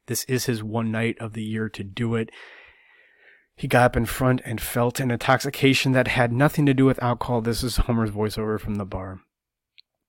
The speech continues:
"It was the intoxication of being a public spectacle. This is a different kind of intoxication. Everybody's embarrassed, but the slugger,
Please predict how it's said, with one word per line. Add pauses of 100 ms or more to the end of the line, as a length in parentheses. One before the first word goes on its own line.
(960)
"It
was
the
intoxication
of
being
a
public
spectacle. (840)
This
is
a
different
kind
of
intoxication. (3000)
Everybody's
embarrassed, (220)
but (380)
the
slugger,